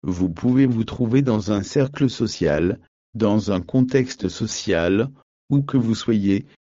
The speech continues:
au travail, à l'école ou à l'université, où que vous vous trouviez.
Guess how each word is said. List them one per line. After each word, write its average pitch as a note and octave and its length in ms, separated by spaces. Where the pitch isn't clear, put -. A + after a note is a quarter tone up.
au F2 100
travail, F2+ 760
à F#2 140
l'école A2 500
ou B2+ 120
à A#2+ 80
l'université, G#2 1040
où C#3+ 120
que C#3 140
vous A#2+ 240
vous A2+ 160
trouviez. F2 600